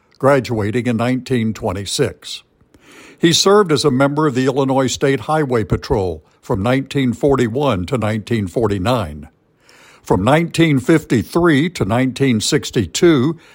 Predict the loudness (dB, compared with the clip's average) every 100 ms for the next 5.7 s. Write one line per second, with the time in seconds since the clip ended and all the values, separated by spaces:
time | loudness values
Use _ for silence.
0 | _ -6 -4 0 2 2 2 0 0 -4
1 | 0 0 0 -2 -2 0 -2 -4 -2 0
2 | 0 -2 _ _ _ _ -10 -8 -2 -2
3 | -2 -6 -2 0 2 0 0 -2 -4 -4
4 | -4 -2 0 2 2 2 0 -4 -4 -6
5 | -4 -6 -4 -4 -2 -6 -8